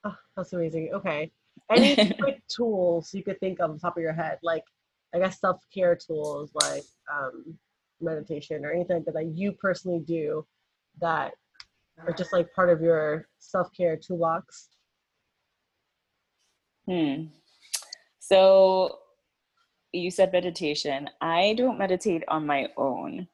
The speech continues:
Speaker 2: My husband <laughs>
Speaker 1: Okay.
Speaker 2: med-, meditates and he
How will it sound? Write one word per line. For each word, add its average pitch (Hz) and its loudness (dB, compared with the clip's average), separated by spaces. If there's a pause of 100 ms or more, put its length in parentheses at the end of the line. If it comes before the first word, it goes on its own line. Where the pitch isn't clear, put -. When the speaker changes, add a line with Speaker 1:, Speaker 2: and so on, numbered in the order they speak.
Speaker 2:
My 151 -2
husband 151 -2 (240)
<laughs> - 0
Speaker 1:
Okay. 311 2 (120)
Speaker 2:
med-, 180 2
meditates 156 0
and 131 -4
he 143 -2